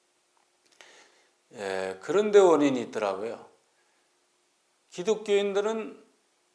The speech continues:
종교를 아예 바꿔버렸어. 그렇기 때문에 옛날 거를 다 말하자면 다 버려.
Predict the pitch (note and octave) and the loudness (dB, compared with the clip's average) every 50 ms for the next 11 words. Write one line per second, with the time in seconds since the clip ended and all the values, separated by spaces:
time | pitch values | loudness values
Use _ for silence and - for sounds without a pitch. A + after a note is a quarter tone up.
0 | _ _ _ _ _ _ _ _ _ _ _ _ _ _ _ _ _ _ _ _ | _ _ _ _ _ _ _ _ _ _ _ _ _ _ _ _ _ _ _ _
1 | _ _ _ _ _ _ _ _ _ - - D3+ D3+ F3 F3 F3+ F#3 F#3+ G#3 G3+ | _ _ _ _ _ _ _ _ _ -14 -8 -6 -4 -2 2 4 6 8 8 8
2 | D#3+ C3 C3+ D#3 E3+ E3+ - - B2+ - D#3 C#3 A#2+ A#2+ A2+ A2 G#2 - - A#2+ | 8 8 6 6 4 2 0 -6 -6 -2 0 0 0 0 -2 -2 -4 -6 -8 -10
3 | G2 - - - _ _ _ _ _ _ _ _ _ _ _ _ _ _ _ _ | -10 -10 -14 -20 _ _ _ _ _ _ _ _ _ _ _ _ _ _ _ _
4 | _ _ - - F3+ F#3 F#3 F#3 G3+ G3+ G3+ G#3 F#3+ D3 C3+ D3+ F3 F#3 F#3 F3+ | _ _ -4 -4 -4 -4 -2 0 2 2 2 2 0 0 0 0 0 2 4 6
5 | F3 F3 F3 E3+ E3+ - F3+ F3+ G3 F#3+ - - - C#3 C#3+ C#3 C3+ - - - | 6 6 6 4 2 0 0 0 0 -2 -2 -4 -4 -2 -2 -2 -2 -4 -8 -12
6 | - - _ _ _ _ _ _ _ _ _ _ _ _ _ _ _ _ _ _ | -18 -20 _ _ _ _ _ _ _ _ _ _ _ _ _ _ _ _ _ _
7 | _ _ _ _ _ _ _ _ _ _ _ _ _ _ _ _ _ _ _ _ | _ _ _ _ _ _ _ _ _ _ _ _ _ _ _ _ _ _ _ _
8 | _ _ _ _ _ _ _ _ _ _ _ _ B2 B2+ B2+ B2+ B2 B2 B2 C3+ | _ _ _ _ _ _ _ _ _ _ _ _ -4 -2 0 0 0 -2 -2 -4
9 | C#3+ D3 C#3 A#2+ - - - _ _ _ _ _ _ _ _ _ _ _ _ _ | -4 -6 -6 -8 -12 -18 -20 _ _ _ _ _ _ _ _ _ _ _ _ _
10 | _ _ _ _ _ _ _ _ _ _ _ _ _ _ _ _ _ F#3+ _ _ | _ _ _ _ _ _ _ _ _ _ _ _ _ _ _ _ _ _ _ _
11 | _ _ - - D3 C#3+ C#3 - C3 B2+ B2+ A2+ F#2+ E2+ - - | _ _ -6 -4 -4 -4 -2 -4 -2 0 0 -2 -2 -4 -10 -18